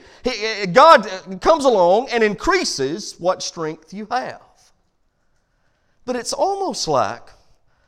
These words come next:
God allows you to get to a place where you realize, "Lord, if you don't do it, it ain't gonna get done." You ever notice that? There's a reason for it. Because then you begin to see,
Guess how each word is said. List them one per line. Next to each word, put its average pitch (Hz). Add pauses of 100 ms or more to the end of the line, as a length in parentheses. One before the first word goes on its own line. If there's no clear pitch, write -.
(360)
God 226
allows 269
you 262
to 170
get 208
to 190
a 147
place 247
where 160
you 226
realize, 151
"Lord, 143 (880)
if -
you 220
don't 196
do 196
it, 147
it 131
ain't 139
gonna 131
get 120
done." 127 (260)
You 139
ever 165
notice 170
that? 175 (1400)
There's 185
a 190
reason 214
for 92
it. - (880)
Because 135
then 254
you 247
begin 143
to 110
see, 151